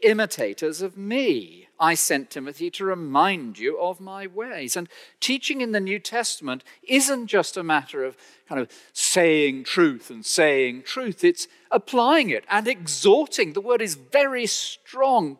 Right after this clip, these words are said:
Call towards strongly.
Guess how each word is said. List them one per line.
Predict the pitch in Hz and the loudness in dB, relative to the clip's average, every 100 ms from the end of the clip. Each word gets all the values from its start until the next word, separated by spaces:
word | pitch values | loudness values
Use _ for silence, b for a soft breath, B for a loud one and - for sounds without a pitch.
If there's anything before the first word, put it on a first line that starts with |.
| - | -12
Call | - 294 277 233 208 | 0 4 6 6 4
towards | 214 196 240 262 202 156 - | 2 2 4 6 6 6 -2
strongly. | - - - - 262 240 165 127 | -4 -6 -2 2 4 6 4 4